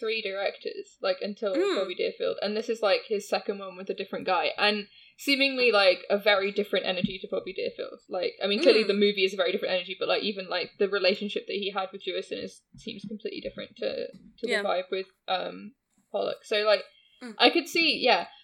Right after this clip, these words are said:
Speaker 1: as much as, like, it's one of those things where, like, Bobby Deerfield is very much, like, a guy who just got sober and is, like, trying to figure out what he's doing with his life, and this feels a bit more where he's like, "Oh,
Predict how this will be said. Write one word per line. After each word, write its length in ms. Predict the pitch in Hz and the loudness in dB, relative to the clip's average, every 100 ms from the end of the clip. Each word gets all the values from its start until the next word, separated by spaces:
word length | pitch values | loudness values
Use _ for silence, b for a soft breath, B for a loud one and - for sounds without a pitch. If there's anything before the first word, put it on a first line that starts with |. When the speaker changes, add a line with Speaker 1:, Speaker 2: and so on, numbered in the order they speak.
| - | 0
Speaker 1:
as 160 | 240 | 2
much 160 | 330 302 | 4 0
as, 140 | 349 | 0
like, 200 | 320 247 - | 2 2 0
it's 100 | - | -2
one 100 | 349 | -2
of 60 | |
those 100 | 339 | -2
things 140 | 330 269 | -2 0
where, 120 | 262 | 4
like, 140 | 220 185 - | 4 2 -4
Bobby 220 | - 277 330 | 2 4 4
Deerfield 340 | 262 277 220 | 2 4 2
is 100 | 208 | 2
very 220 | 202 202 | 2 2
much, 240 | 208 196 - | 2 -2 2
like, 220 | 180 165 | 2 4
a 120 | 185 | 0
guy 260 | 196 185 185 | 4 6 6
who 100 | 208 | 2
just 220 | 196 196 | -4 -4
got 160 | 196 160 | 0 0
sober 320 | 202 180 180 170 | 2 0 0 -4
and 140 | 165 | -4
is, 100 | 180 | -4
like, 160 | 185 190 | -4 -2
trying 200 | 196 180 | -2 -4
to 60 | 190 | -6
figure 260 | 185 180 | -8 -4
out 160 | 170 170 | -2 -2
what 140 | 185 | -4
he's 100 | 202 | -12
doing 220 | - 175 175 | -10 -12 -10
with 80 | 185 | -12
his 160 | 190 | -8
life, 300 | 180 - - - | -4 -2 -4 -4
and 200 | 190 208 | -4 0
this 220 | 220 - | -2 -2
feels 300 | - 208 202 | 2 2 4
a 40 | 202 | 2
bit 180 | 196 190 | 2 2
more 240 | 190 185 | 0 0
where 100 | 180 | -2
he's 180 | 196 208 | -4 -4
like, 180 | 190 - 330 | -4 0 6
"Oh, 400 | 370 214 180 | 8 8 4